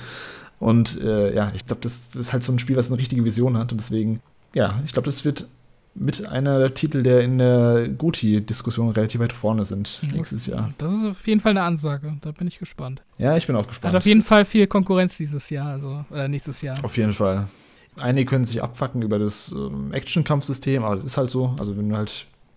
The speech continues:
Speaker 1: nichts mit Action-Kampfsystemen anfangen kannst, dann, ja, hast halt Pech gehabt. <laughs> Ich freue mich darüber, weil ich, ich,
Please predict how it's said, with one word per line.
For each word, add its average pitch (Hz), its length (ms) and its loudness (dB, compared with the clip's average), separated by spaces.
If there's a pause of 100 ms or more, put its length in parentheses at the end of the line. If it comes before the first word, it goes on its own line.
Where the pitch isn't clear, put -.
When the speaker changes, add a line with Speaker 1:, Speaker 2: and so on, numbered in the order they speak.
(600)
Speaker 1:
nichts - 220 -4
mit 113 100 -2
Action-Kampfsystemen 120 760 -2
anfangen 110 320 -2
kannst, 101 220 -4
dann, 92 280 -6 (120)
ja, - 160 -10 (260)
hast - 140 -12
halt 110 140 -10
Pech - 160 -12
gehabt. - 320 -8 (600)
<laughs> - 600 -2
Ich - 120 -2
freue 113 200 2
mich 113 100 0
darüber, 110 400 2
weil 101 180 2
ich, 117 240 -10
ich, - 300 -12